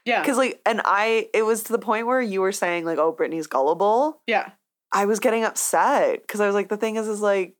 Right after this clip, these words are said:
Speaker 2: I've been called gullible, and I was like, "I can see myself, like, in this situation. Like, I completely understand how this happened."
Speaker 1: Yeah.
Speaker 2: And
Speaker 1: Yeah.
Speaker 2: that's, like, really scares me.
Speaker 1: I mean, I, I do still think she's gullible, but I don't
Speaker 2: Ugh.
Speaker 1: think that, I, the thing is, like,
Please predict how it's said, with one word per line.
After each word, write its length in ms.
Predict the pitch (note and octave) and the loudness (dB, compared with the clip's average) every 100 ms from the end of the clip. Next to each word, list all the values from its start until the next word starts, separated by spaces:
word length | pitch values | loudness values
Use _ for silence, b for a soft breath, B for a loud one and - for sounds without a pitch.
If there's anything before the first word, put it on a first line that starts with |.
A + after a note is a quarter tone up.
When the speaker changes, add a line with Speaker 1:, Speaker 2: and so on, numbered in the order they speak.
| _ - | _ -2
Speaker 2:
I've 260 | D#3 F3 F#3 | 0 0 -2
been 120 | A3 | -4
called 280 | A#3+ A3+ - | -2 -2 0
gullible, 500 | A3 A3+ A3+ A3+ G#3+ | 0 0 2 2 2
and 180 | F#3+ | 0
I 80 | F#3 | 0
was 100 | F3 | 0
like, 180 | F3 D#3+ F3 | 0 2 0
"I 160 | F3 | 0
can 180 | F3 G3+ | -2 -6
see 180 | - F#3 | -6 -4
myself, 500 | F3 E3 E3 D3+ D3 | -4 -2 0 0 -2
like, 240 | D#3+ D3 D3 | -2 -2 -2
in 180 | D#3 D#3 | -4 -4
this 160 | D3+ | -6
situation. 640 | - D#3 D3+ C#3 D#3 F#3+ | -4 -4 -4 -6 -4 -2
Like, 160 | F#3 D#3+ | -2 0
I 160 | D#3+ D#3+ | -2 -2
completely 500 | - F3 E3+ D#3+ D#3 | -8 -8 -6 -2 -2
understand 380 | D3+ D3 C#3+ | -4 -6 -6
how 100 | D3 | -6
this 160 | - - | -6 -4
happened." 500 | C3 - - D#2 - - | -4 -4 -8 -10 -12 -4
Speaker 1:
Yeah. 220 | A3 - - _ _ _ _ _ - | -4 -4 -8 _ _ _ _ _ -6
Speaker 2:
And 100 | F#3 | 0
Speaker 1:
Yeah. 120 | B3 | 2
Speaker 2:
that's, 180 | D#3+ D#3+ | 0 0
like, 140 | E3+ D#3+ | 0 2
really 200 | D#3 D#3 | 0 0
scares 400 | - D3 E3 - | -2 -2 -2 -6
me. 260 | A#1 - | -10 -4
Speaker 1:
I 140 | A3+ A#3+ | 0 0
mean, 260 | B3 A#3 - _ _ _ _ - | 0 -4 -8 _ _ _ _ -2
I, 220 | A3 A#3+ - | 0 0 0
I 120 | A3+ | -2
do 200 | A3+ A#3+ | 0 -4
still 180 | A#3 A3 | -2 -2
think 160 | G3+ F3 | -4 -4
she's 160 | F#3+ | -6
gullible, 420 | G3 F3 E3+ D#3 D3+ | -2 -2 0 -2 0
but 280 | F3 E3+ - | 0 0 0
I 100 | G3 | -4
don't 420 | D#3+ F#3+ F3 E3+ | -2 -2 0 -2
Speaker 2:
Ugh. 220 | F#3+ - - | -6 -10 -6
Speaker 1:
think 200 | G#3+ G3+ | -4 -2
that, 180 | G#3 - | -2 0
I, 120 | A#3 A3+ | 0 0
the 160 | A#3+ | 0
thing 140 | B3+ B3 | 0 0
is, 120 | A#3 | -2
like, 220 | A#3 | -4